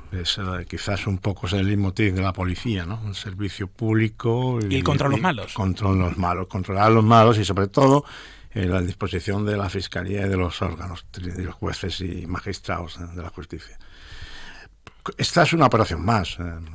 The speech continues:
Speaker 1: quizás, eh, por la profundidad mediática que se le quiera dar, pues, entender, pero nosotros en ese tema estamos muy comprometidos, ¿no? Todo lo que sea la lucha contra la delincuencia organizada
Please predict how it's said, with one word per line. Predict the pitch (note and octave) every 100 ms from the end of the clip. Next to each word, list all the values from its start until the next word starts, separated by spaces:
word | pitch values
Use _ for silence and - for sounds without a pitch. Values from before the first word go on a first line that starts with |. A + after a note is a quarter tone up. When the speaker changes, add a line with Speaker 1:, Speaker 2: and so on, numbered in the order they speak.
| -
Speaker 1:
quizás, | G2+ - G#2+ A2
eh, | A2+ G2+
por | - F#2+
la | F#2+ F#2
profundidad | F#2 - F#2 G2
mediática | G2+ G2 G2+ G#2+ G2
que | -
se | G2+
le |
quiera | F#2+ F#2+ F#2+
dar, | G2+ G#2+
pues, | - G#2 F#2+
entender, | F#2+ F2+ G2 F#2+
pero | - E2+
nosotros | E2+ G2+ G2+ G2
en | G#2 G2+
ese | F#2 G2
tema | G#2 G2+
estamos | - G#2 F#2
muy | F#2+
comprometidos, | A2 F#2 F2+ D#2 G#2 E2+ E2
¿no? | F2 E2+ F2
Todo | G2+ G2+
lo |
que | -
sea | - G#2
la | G2
lucha | G2 - G2
contra | G2 F#2 G2+
la | F#2+
delincuencia | F#2 F2+ - G2 F#2 G2+
organizada | F#2 F#2 F#2+ - A2 G#2 F2